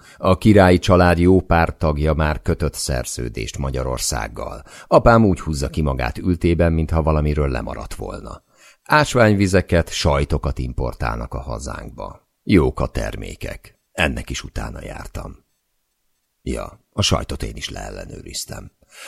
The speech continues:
Az ásványvíz említésén meg már majdnem nevethetnékem támad. Nekünk olajunk van, nekik meg vízük. Elég abszurd megállapítás, de ennek ellenére cseppet sem érdekel, ki milyen üzleti kapcsolatban áll a kelet-közép-európai országgal.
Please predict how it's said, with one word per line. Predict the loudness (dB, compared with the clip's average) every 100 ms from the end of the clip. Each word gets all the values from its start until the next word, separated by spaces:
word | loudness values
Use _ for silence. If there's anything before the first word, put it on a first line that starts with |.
| -12 -4
Az | -2 0
ásványvíz | 0 2 2 2 0 -2
említésén | -2 2 2 0 -2 -2 0 2 2 0
meg | -4 0
már | 0 0 -4
majdnem | -4 -4 -4 -6
nevethetnékem | -6 -6 -8 -8 -8 -8 -8 -8 -8
támad. | -10 -10 -10 -12 -14 _ _ _
Nekünk | 0 4 4 4 2
olajunk | 6 6 4 -2 -10 -14
van, | -16 -14 -16 -12
nekik | -4 -2 -2 -4
meg | -4 -6 -10
vízük. | -14 -16 -20 -20 _ _ _ _ _
Elég | -2 2 2 2
abszurd | 2 0 -2
megállapítás, | -2 0 0 0 0 0 0 0 2
de | 2
ennek | 0 0 2
ellenére | 2 4 2 2 2
cseppet | -2 -6 -6 -6
sem | -4 -4
érdekel, | -4 -4 -2 -2 -2
ki | -2
milyen | -2 -2 -4
üzleti | -6 -8 -8
kapcsolatban | -6 -6 -4 -6 -6 -4 -6 -4
áll | -6 -4
a | -6
kelet-közép-európai | -4 -6 -6 -8 -8 -6 -6 -6 -6 -8 -6 -8 -8
országgal. | -10 -10 -8 -8 -10 -12 -14 -14